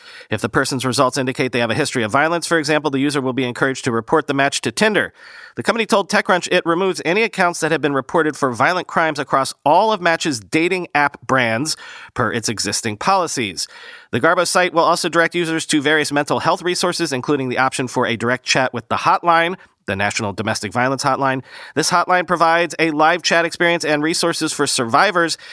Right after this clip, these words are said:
and can direct people to more information, offer referrals, and help with safety planning. This could be useful for online daters who don't immediately perform a background check but have already gotten involved with their Tinder match and now have further issues and concerns.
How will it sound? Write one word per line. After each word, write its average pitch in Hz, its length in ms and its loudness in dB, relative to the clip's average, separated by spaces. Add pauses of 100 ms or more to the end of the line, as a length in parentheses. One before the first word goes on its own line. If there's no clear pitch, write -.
(160)
and 131 180 0
can 143 200 -2
direct 131 320 0
people 165 320 0
to 151 480 0
more 139 200 2
information, 151 680 0
offer 143 340 2
referrals, 139 580 0
and 117 240 0
help - 360 0
with 127 280 -2
safety 117 460 0
planning. 170 500 0 (400)
This - 140 -4
could 107 140 -4
be 113 80 -4
useful 110 340 -2
for 110 220 0
online 110 320 0
daters 113 260 -2
who 113 80 -4
don't 107 220 -4
immediately 123 480 -2
perform 185 400 2
a 160 60 2
background 143 360 2
check 143 200 0
but 131 180 0
have 131 140 2
already 123 220 2
gotten 123 300 0
involved 113 440 -2
with 110 180 -4
their 107 180 -2
Tinder 117 260 -2
match 113 280 0 (400)
and 120 160 0
now 104 180 0
have 107 240 0
further 107 240 -2
issues 104 340 -2
and 95 160 -6
concerns. 117 640 0